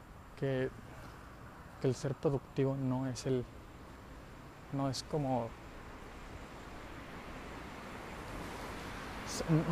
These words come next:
no, no eres productivo para llegar a ser feliz, simplemente eres feliz y llegas a ser productivo. Y,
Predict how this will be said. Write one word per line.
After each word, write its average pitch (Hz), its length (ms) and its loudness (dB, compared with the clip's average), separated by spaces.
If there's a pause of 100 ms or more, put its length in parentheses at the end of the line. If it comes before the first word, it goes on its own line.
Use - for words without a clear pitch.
no, 180 160 12
no 175 320 10 (140)
eres 170 260 12
productivo 135 580 10 (140)
para 131 240 12
llegar 120 240 10
a 120 60 6
ser 120 180 2
feliz, 123 340 4
simplemente 120 440 6
eres 113 180 4
feliz 123 380 6
y 135 200 10
llegas 120 280 6
a 110 40 -2
ser 120 200 2
productivo. 127 500 4 (1200)
Y, 135 380 12